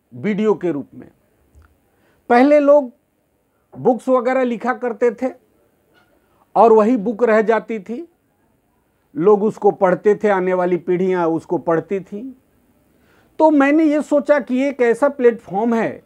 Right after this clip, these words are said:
कि जहाँ पर अपनी चीज़ों को अमर कर दो। इसलिए मेरे विचार में यह बात आई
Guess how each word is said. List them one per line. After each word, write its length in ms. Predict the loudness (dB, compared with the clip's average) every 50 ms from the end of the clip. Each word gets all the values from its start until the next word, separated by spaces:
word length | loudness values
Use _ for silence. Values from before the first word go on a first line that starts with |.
| _ _ _ _ _ _ _ _ _ _ _ _ _ _ -6
कि 100 | -4 0
जहाँ 360 | 2 2 2 2 2 -2 0 2
पर 120 | 2 2 2
अपनी 560 | 0 -2 -2 -2 0 0 0 0 0 -2 -4
चीज़ों 440 | -6 -6 -6 -4 0 2 2 2 2
को 200 | 2 4 4 4
अमर 400 | 2 2 2 2 2 4 2 2
कर 180 | 0 0 -4 -4
दो। 200 | -4 -10 -18 -20 _ _ _ _ _ _ _ _ _ _ _ _ _ _ _ _ _ _ _ _ _ _ _ _ _ _ _ _ _ _ _ -8
इसलिए 340 | -8 -4 -2 0 2 2
मेरे 260 | 4 4 4 2 2 0
विचार 420 | 0 -2 -2 -2 -2 0 0 0
में 320 | 0 0 -2 -4 -6 -8 -14 _ _ _ _ _ _ _ _ _ _ _ _ _
यह 240 | -2 2 2 2 2 2
बात 340 | 0 0 0 0 -2 -8 _ _
आई 440 | -2 0 0 0 0 -4 -6 -8 -12